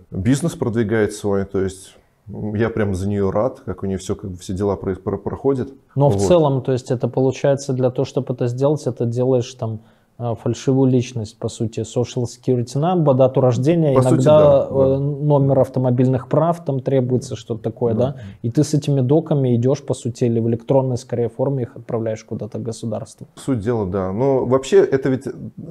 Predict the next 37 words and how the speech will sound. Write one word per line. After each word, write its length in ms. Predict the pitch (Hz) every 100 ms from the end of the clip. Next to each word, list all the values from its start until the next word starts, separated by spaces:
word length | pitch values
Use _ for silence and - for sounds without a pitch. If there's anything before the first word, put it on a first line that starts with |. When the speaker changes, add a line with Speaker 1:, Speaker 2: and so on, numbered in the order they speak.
| 131
Speaker 1:
я 140 | 120 117
думаю, 260 | 120 110
ты 240 | 101 - 104
же 120 | 90
знаешь 340 | 117 123 -
это 80 | -
всё, 180 | - 95
как 200 | 101 90
бы, 80 | 104
это 120 | -
всю 160 | - 101
кухню. 420 | - 143 - 95 90 _ _ -
Вот, 360 | 101 101 95
это 240 | 104 113 110
работает, 720 | 107 117 120 110 104 95 -
разные 540 | 107 110 127 98 104
люди 240 | 101 98 92
работают, 540 | 90 92 92 92 95 _ _ _ _ _ _ _ _
на 100 | 98
самом 320 | 90 90 90
деле. 300 | 90 95 90 90 _ _
Это 160 | 101 113
не 100 | 110
работает 460 | 110 104 131 110 101
один 240 | 90 98
человек. 540 | - 95 95 90 90 - - - - _ 113
Это 200 | 104 104
же 100 | 101
базы 340 | 113 117 101
данных, 460 | 87 113 113 98 98
они 180 | 104
же 100 | 104
там, 180 | - 95
да, 160 | 107 117 98 98
они 220 | 101 113
там 220 | 95
и 20 | 92